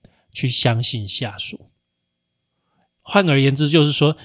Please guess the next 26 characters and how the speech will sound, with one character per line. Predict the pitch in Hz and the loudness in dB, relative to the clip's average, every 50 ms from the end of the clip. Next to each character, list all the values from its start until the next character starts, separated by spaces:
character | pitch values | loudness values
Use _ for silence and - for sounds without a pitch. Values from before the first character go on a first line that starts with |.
| - - | -16 -8
你 | - 120 | -4 0
要 | 110 143 151 | 2 2 2
度 | - - _ - 170 151 | 0 -2 _ 4 4 4
过 | 156 - 156 151 | 4 4 2 2
自 | 151 - - 151 | 2 0 -4 -4
己 | - - 113 | -4 -4 -4
的 | 98 104 | -4 -6
这 | - - - 135 139 | -6 -2 0 0 0
个 | 131 131 | 0 0
关 | 117 - _ - 117 113 110 120 | -4 -4 _ 0 0 0 0 -2
卡， | 127 - - - - - - _ _ _ _ _ _ _ _ _ _ _ _ _ _ _ _ | -4 -6 -8 -10 -10 -12 -18 _ _ _ _ _ _ _ _ _ _ _ _ _ _ _ _
才 | - - - 110 | -12 -6 -6 -4
能 | 104 107 101 | -4 -4 -6
去 | 107 - 127 | -6 -8 -8
授 | 117 - - - 120 98 98 | -6 -6 -6 -6 -6 -8 -8
权。 | - - - - 220 - - _ _ _ _ _ _ _ _ _ _ _ _ _ _ - - _ _ _ _ | -10 -10 -10 -10 -12 -16 -20 _ _ _ _ _ _ _ _ _ _ _ _ _ _ -20 -20 _ _ _ _
那 | 175 151 | 2 4
要 | 151 143 131 | 4 4 2
怎 | - - 98 | 0 -2 -6
么 | 95 101 107 | -4 -2 0
样 | 123 117 107 104 | 0 -2 -2 -4
过 | - 127 107 98 | -6 -6 -8 -6
这 | - - | -8 -10
个 | 101 101 98 | -10 -10 -10
关 | - _ 117 98 98 104 | -6 _ -4 -4 -4 -6
卡？ | 123 - - - - 98 | -8 -8 -10 -12 -14 -20